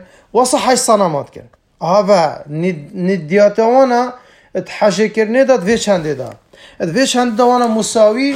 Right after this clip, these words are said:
اب خودت تعالی کن. یعنی دل وان دا حجی کرنه خودت تعالی و حجی کرنه صنما یکسانه. و یجعلون محبت الاصنام که محبت الله.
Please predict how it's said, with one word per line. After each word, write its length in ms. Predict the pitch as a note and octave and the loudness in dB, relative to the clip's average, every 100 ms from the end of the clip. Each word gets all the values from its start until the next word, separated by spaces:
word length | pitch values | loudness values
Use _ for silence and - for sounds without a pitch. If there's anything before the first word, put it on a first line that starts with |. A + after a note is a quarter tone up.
| - | -4
اب 100 | G#3 | -8
خودت 360 | - G#3 G3 F#3+ | -4 -2 -2 -2
تعالی 400 | F#3 F3 D#3 B2+ - | 0 2 0 -2 -6
کن. 140 | A#2 _ _ - - - | -14 _ _ -20 -18 -4
یعنی 320 | E3+ F#3 A3 | 0 2 0
دل 320 | G3 F3+ C#4+ B3+ | 0 2 4 4
وان 240 | A3 E3+ | 4 2
دا 260 | D#3 F3 - _ _ | 0 -2 -6 _ _
حجی 340 | - F#3 F3 A3 | -2 -2 -2 -2
کرنه 320 | A#3 C4+ C4+ | 0 0 -2
خودت 300 | B3+ A#3 A3+ | -2 -4 -2
تعالی 300 | G#3+ G3+ A3 | 2 2 2
و 80 | G#3+ | 0
حجی 320 | G#3+ F#3 G#3 | -2 -2 -2
کرنه 280 | A#3 A3+ G3 | -2 0 -2
صنما 680 | - F3+ F#3 G#3+ B3 B3 - - | 0 0 0 0 0 -2 -6 -10
یکسانه. 1000 | E3+ F3+ F3 - F#3+ E3 D3 C#3+ C3+ C#3 _ - - - - - | -2 -2 0 -2 0 0 0 -2 -4 -8 _ -20 -20 -20 -14 0
و 120 | F#3+ | 2
یجعلون 580 | A3 G#3 G#3+ B3 C#4 B3 | 4 2 2 2 0 0
محبت 520 | A3 - C#4 B3+ B3 | -2 0 0 0 0
الاصنام 560 | A#3 A#3 A3+ C4+ C4+ C4 | -2 -2 -2 -2 0 -2
که 160 | A#3+ | -2
محبت 600 | G#3+ G3+ - F#3+ F#3 F#3 | -2 -2 -2 0 0 0
الله. 480 | E3 D#3 D3 C#3 B2 | -2 -2 -2 -2 -6